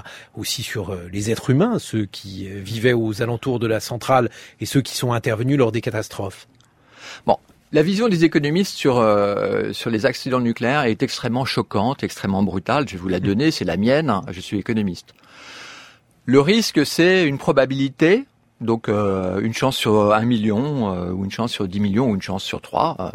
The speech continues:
Speaker 2: donc ça c'est une probabilité, que multiplie un dommage. Donc, euh, si, euh, il y a un accident, ça va coûter des millions d'euros, des milliards de dollars, tout ce que vous voulez. Donc, pour un économiste, euh,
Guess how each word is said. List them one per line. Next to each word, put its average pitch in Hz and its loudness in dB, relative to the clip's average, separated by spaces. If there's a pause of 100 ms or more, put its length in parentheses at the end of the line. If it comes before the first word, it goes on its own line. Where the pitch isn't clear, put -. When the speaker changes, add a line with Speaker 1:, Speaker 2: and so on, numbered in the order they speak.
(140)
Speaker 2:
donc - -20
ça - -6
c'est - -12
une 78 -8
probabilité, 80 -8 (440)
que 196 4
multiplie 185 2
un 135 4
dommage. 117 4 (320)
Donc, 139 -2
euh, 107 4
si, 226 4
euh, 113 2 (240)
il 117 -2
y - 4
a 120 4
un 120 2
accident, 120 2
ça 110 -2
va 107 4
coûter 143 -2
des 107 2
millions 135 0
d'euros, 110 2
des 110 0
milliards 107 2
de 101 -4
dollars, 92 -2
tout - -14
ce - -12
que - -8
vous 82 -8
voulez. 80 -10 (420)
Donc, 127 0
pour 170 2
un 180 4
économiste, 160 2
euh, 110 2